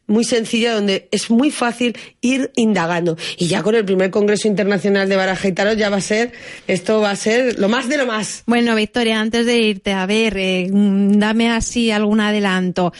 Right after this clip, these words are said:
Speaker 2: Creo que viene Cristóbal Jodorowsky.
Speaker 1: Viene Cristóbal Jodorowsky, viene Giordano Berti, viene Jean-Michel Davis, viene Pedro Ortega, que está preparándonos una conferencia sobre un tarot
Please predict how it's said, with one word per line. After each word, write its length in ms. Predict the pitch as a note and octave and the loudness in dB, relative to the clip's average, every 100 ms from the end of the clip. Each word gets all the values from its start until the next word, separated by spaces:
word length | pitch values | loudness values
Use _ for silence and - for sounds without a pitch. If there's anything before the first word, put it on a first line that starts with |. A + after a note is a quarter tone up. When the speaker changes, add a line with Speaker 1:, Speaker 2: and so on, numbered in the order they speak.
| - - | -18 -6
Speaker 2:
Creo 280 | G3 G#3 A#3+ | 0 0 2
que 140 | B3 | 2
viene 280 | A3 A3+ C#4 | 2 2 0
Cristóbal 560 | B3 G3 - F#3+ A#3 D4+ | 0 -2 0 0 0 0
Jodorowsky. 880 | - A#3 D3+ F#3+ - - D#4+ D3+ D3+ _ _ | 0 2 2 0 -2 -2 0 0 -4 _ _
Speaker 1:
Viene 560 | G#3 F#3+ D#4 E4+ F4+ F4+ | -6 -2 0 2 0 0
Cristóbal 560 | A#3 A3 - A#3 D#4 | -2 -2 -2 0 0
Jodorowsky, 720 | C#4+ - G#3 F#3 F3+ F3+ - | 0 -2 0 0 0 -2 -4
viene 260 | F3+ G#3 C4 | 0 2 2
Giordano 540 | B3 G#3 G3+ A3+ A#3+ | 2 0 0 0 0
Berti, 460 | G#3 G#3 G#3+ - G3+ | 2 2 0 -2 -2
viene 280 | F#3 G3+ A3 | 0 0 2
Jean-Michel 600 | A3 A3 G#3 - G#3+ G3+ | 2 0 0 -2 0 0
Davis, 400 | G#3 B3 A3+ G3+ - - | 2 0 0 -2 -6 -6
viene 280 | G3+ G#3+ C4+ | -2 0 0
Pedro 260 | C4 C4+ B3+ | 0 0 0
Ortega, 400 | G#3+ B3+ C4 D4+ - - _ | 0 -2 -2 -4 -10 -20 _
que 100 | G#3 | -4
está 320 | - - C4+ | -4 -4 -4
preparándonos 720 | - A3+ A3+ A3+ A#3+ A#3 - | -2 -2 0 0 2 0 0
una 180 | A3 G#3 - - | 0 0 -4 -12
conferencia 640 | - A#3+ B3+ B3 A3 G#3 G#3 | -2 0 0 0 0 0 -2
sobre 240 | G#3 G3+ | 0 2
un 100 | B3 | 0
tarot 320 | B3 A#3+ A#3 | 0 -2 -4